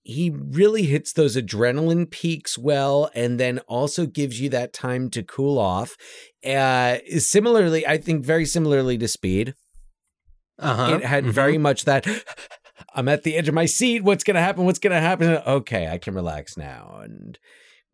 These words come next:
Speaker 1: it's, we're, we're in a break, and, and now I'm learning more about the characters. The script for it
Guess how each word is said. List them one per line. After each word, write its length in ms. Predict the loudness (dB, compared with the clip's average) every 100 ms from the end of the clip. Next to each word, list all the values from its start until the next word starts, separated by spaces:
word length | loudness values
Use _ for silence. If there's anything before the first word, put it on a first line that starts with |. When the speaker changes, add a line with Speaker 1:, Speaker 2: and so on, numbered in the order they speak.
| -20 _
Speaker 1:
it's, 400 | -6 -6 -6 -10
we're, 460 | -6 -6 -6 -12 -16
we're 160 | -10 -8
in 180 | -4 -4
a 60 |
break, 480 | -2 0 0 0 -4
and, 240 | -4 -4 -4
and 180 | -2 -2
now 300 | -2 -2 -2
I'm 180 | -2 -2
learning 340 | -4 -4 -4
more 160 | -4 -4
about 260 | -4 -6
the 60 | -8
characters. 680 | -6 -2 0 -2 -6 -8 -6
The 100 | -6
script 440 | -4 2 2 0
for 280 | 0 2 4
it 180 | 2